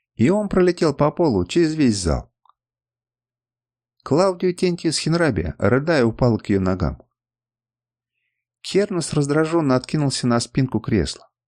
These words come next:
«Она из высшей касты», долетели до меня чьи-то слова. «Нет», ответила Мелани. «Я дочь текстильщика». Кернус был в ярости.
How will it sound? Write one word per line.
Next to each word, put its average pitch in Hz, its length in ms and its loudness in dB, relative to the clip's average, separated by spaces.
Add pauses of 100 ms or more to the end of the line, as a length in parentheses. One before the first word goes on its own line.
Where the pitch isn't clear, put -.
(1800)
«Она 95 280 -2
из 98 100 -2
высшей 190 320 0
касты», - 500 -2 (380)
долетели 101 440 0
до 95 120 0
меня 95 220 -2
чьи-то 90 280 -4
слова. 82 480 -4 (1800)
«Нет», 160 380 -2 (140)
ответила 87 520 0
Мелани. 76 480 -4 (840)
«Я 196 300 0
дочь 170 320 0
текстильщика». - 840 -4 (1600)
Кернус 156 420 -4
был 147 180 -2
в 147 40 -6
ярости. 104 540 -4